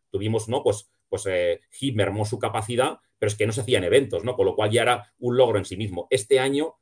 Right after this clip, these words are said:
yo ya te puedo confirmar que es el mayor, eh, año o el evento más grande que hemos hecho en nuestra historia. Con lo cual decir que solo, no prácticamente un año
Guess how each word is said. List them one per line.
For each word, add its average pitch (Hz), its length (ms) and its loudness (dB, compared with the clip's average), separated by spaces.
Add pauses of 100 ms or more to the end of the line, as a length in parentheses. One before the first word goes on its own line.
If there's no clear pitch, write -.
(120)
yo 104 140 -2
ya 117 100 2
te 127 80 2
puedo 120 220 2
confirmar 120 540 0
que 123 80 -2
es - 200 -4
el 104 240 0
mayor, 101 760 2
eh, 104 320 -2
año 120 300 2
o 127 40 8
el 104 60 2
evento 117 300 2
más 110 180 -4
grande 117 240 -2
que 117 60 -4
hemos 104 160 -4
hecho 110 140 -6
en 107 60 -4
nuestra - 260 -4
historia. 113 500 0
Con 92 100 -4
lo - 120 -2
cual 120 160 -2
decir 120 300 -2
que - 100 -2
solo, 113 400 2 (320)
no 123 100 -2
prácticamente 110 640 -2
un 107 100 0
año 113 400 -2